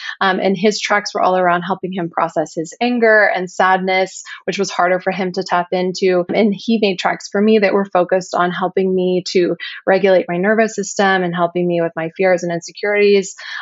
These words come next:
Um, and they worked really well. We incorporated all of these evidence-based techniques, um, to regulate yourself. And they worked great, except for when we were in conflict. <laughs> And then, like, being newly married, we were experiencing our,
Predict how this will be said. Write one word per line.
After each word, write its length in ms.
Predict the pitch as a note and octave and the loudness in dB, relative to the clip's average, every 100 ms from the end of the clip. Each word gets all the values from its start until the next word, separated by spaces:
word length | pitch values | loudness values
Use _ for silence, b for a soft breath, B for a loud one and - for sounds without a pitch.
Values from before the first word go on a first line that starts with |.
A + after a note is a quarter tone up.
| B | B
Um, 440 | F#3+ F#3+ F#3+ F#3 - _ _ _ _ _ - | 0 2 0 -2 -8 _ _ _ _ _ -2
and 160 | B3+ B3 | 2 4
they 100 | A#3 | 4
worked 340 | A3 D4+ - | 4 2 0
really 200 | C#4 C#4 | 2 4
well. 380 | A#3 A#3 F#3 F3+ | 6 4 4 0
We 220 | G3 G3 | -2 -4
incorporated 600 | G3+ G3+ G#3 G3 G3+ F#3 | -6 -6 -8 -6 -6 -6
all 260 | - G3+ A#3 | -4 -4 -2
of 80 | A#3 | -4
these 200 | B3+ - | -6 -4
evidence-based 640 | F#3+ G3+ G3 - F3+ - | -6 -8 -12 -8 -8 -6
techniques, 760 | - F3 - E3+ F#3 - - - | -6 -6 -4 -4 -4 -8 -14 -8
um, 400 | F#3+ F3+ F3 F3 F3 | -4 -2 -2 -4 -4
to 220 | - G#3 | -2 0
regulate 440 | F#3+ F3+ F3+ F3 | 2 2 2 2
yourself. 580 | - F3+ - D#3+ F#3 A#3 - | 0 -2 -2 0 0 0 0
And 480 | G3 F#3+ F#3+ G3 | 2 2 0 -2
they 120 | G3+ G3 | 0 2
worked 200 | A3 G#3+ | 2 2
great, 180 | G#3+ | 0
except 380 | G3+ - A3 G#3+ | 0 -2 -4 0
for 160 | B3 G#3+ | 0 0
when 100 | G3 | 0
we 120 | G3 | -2
were 120 | G3 | -2
in 100 | F#3+ | -2
conflict. 800 | - - F3 A3 F4+ - - - | -4 -4 0 0 0 -4 -6 -6
<laughs> 60 | A#3 B F4 A#3 | -6 B -4 0
And 200 | A#3 A3+ | 2 4
then, 300 | A3 A3 A3 | 4 2 -2
like, 300 | G#3 G3+ G3 | -6 -8 -8
being 260 | G#3+ G#3 G#3 | -6 -4 -4
newly 320 | G3+ G3+ G3 | -4 -4 -4
married, 500 | F3+ F#3 B3 C#4+ C#4 - - | -2 2 2 2 0 -2 -6
we 120 | G3 | -8
were 140 | G3+ G#3+ | -2 -2
experiencing 720 | G3+ - G3+ F#3 F#3+ - F#3+ | -2 -4 0 0 -2 -6 -8
our, 320 | F3+ F3+ F3+ | -4 -2 -2